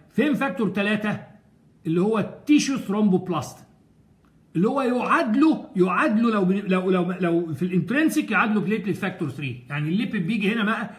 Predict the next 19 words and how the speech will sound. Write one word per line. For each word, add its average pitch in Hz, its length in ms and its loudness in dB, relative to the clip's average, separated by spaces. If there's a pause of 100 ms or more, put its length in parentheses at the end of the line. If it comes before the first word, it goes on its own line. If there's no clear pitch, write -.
(100)
من 165 80 0
البليتلت 220 420 -2
فاكتور 220 280 -6
ثري 269 220 -2
من 196 60 0
الفوسفوليبيد 202 560 -8
ممبرين 190 420 -4 (680)
بتاع 135 220 -6
البليتلت. 208 540 -4 (1400)
مين 262 200 0
الايون 277 680 2
المهم 214 340 0
للتجلط؟ 240 680 -2
الايونايز 196 460 -2
كالسيوم، 175 380 -4
ده 175 100 -4
فاكتور 175 300 -6
أربعة. 139 440 -8 (1800)
طيب 185 240 -2